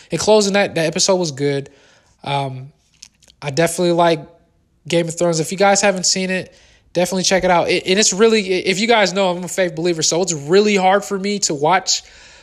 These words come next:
some of the stuff that it's, it's extreme. Um, I'll say that there's a lot of, uh, vulgar stuff and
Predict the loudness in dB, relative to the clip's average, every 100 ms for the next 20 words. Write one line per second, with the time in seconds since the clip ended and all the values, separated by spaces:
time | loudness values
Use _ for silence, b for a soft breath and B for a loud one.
0 | -4 0 2 2 2 0 0 0 0 -2
1 | 0 -2 -2 -4 -2 -2 -2 -2 -6 -6
2 | -8 -12 -10 -10 -8 -4 0 0 0 0
3 | -2 -2 -2 2 2 4 0 -2 -2 -2
4 | -2 -6 -8 b b b b b b b
5 | b b _ _ -12 0 2 2 2 0
6 | 0 -6 B B -2 0 2 2 0 -6
7 | -6